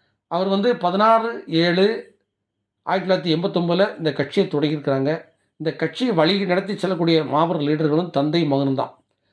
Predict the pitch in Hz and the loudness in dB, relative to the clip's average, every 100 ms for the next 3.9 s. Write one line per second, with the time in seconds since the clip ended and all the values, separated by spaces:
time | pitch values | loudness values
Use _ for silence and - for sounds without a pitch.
0 | - 147 156 165 196 - 156 160 156 151 | -12 -8 -6 -2 -2 0 -2 0 0 0
1 | 170 170 160 151 151 147 143 202 - 147 | 0 -2 -2 0 0 0 -2 -4 -6 -6
2 | 151 143 131 143 220 262 _ _ _ 135 | -4 -2 -2 -2 -4 -8 _ _ _ -8
3 | 160 185 175 156 147 147 143 - | -6 -2 0 0 0 0 -2 -4